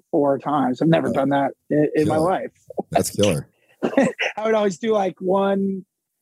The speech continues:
Speaker 1: demo, maybe. Like, I would have, like, like, Massive Aggressive, I think I only demoed, like,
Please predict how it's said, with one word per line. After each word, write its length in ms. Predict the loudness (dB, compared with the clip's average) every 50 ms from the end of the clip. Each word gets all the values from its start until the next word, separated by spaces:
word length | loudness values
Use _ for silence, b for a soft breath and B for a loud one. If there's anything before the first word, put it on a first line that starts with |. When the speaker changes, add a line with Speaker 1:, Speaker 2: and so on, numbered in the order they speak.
| _ _ _ _ _ -10
Speaker 1:
demo, 1200 | -4 0 0 2 2 2 0 0 0 0 0 0 2 2 0 0 0 0 0 0 0 2 2 2 2
maybe. 1040 | 2 2 2 2 0 -2 -2 0 2 2 2 2 2 2 2 2 2 2 2 0 -2
Like, 220 | -2 -4 -4 -2 0
I 100 | 0 2
would 140 | 0 0 -2
have, 360 | -2 -2 0 0 0 -2 -2
like, 360 | -2 -2 0 -2 -4 -6 -8 _ _ _ _ _ _ _ _ _ _ _ _ _ _ _ _ _ _
like, 200 | -2 -2 -2 0 -2
Massive 340 | 0 0 0 0 0 0 0
Aggressive, 460 | 0 2 2 0 0 0 -2 -2 0
I 100 | 0 0
think 200 | 0 -2 -2 0
I 100 | 0 0
only 180 | 0 -2 -4
demoed, 420 | -2 0 0 0 2 2 2 2 0
like, 260 | 0 -2 -4 -4 -8